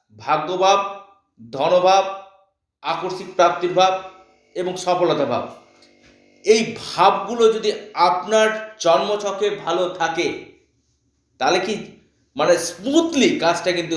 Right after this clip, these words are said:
হয়ে যাবে। এবং দশা, মহাদশা, অন্তর্দশা যদি permit করে, আপনি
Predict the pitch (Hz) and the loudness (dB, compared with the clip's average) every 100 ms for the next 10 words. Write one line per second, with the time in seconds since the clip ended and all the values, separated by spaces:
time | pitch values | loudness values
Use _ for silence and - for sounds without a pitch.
0 | 143 143 131 127 151 147 220 226 180 - | 0 0 0 -2 -2 2 4 4 0 -4
1 | - _ _ _ _ _ _ 123 170 190 | -16 _ _ _ _ _ _ -2 4 4
2 | 190 202 202 202 202 - 143 156 185 185 | 4 4 4 2 -4 -10 -6 -2 0 0
3 | 180 190 185 180 - 170 165 170 175 170 | -2 0 2 0 0 -2 -2 -2 -2 -2
4 | 170 170 160 160 160 147 147 151 147 - | 0 -2 -4 -6 -2 0 2 0 -6 0
5 | 143 117 - - _ _ _ - 143 147 | 0 0 -4 -14 _ _ _ -6 -6 -4
6 | 175 | -6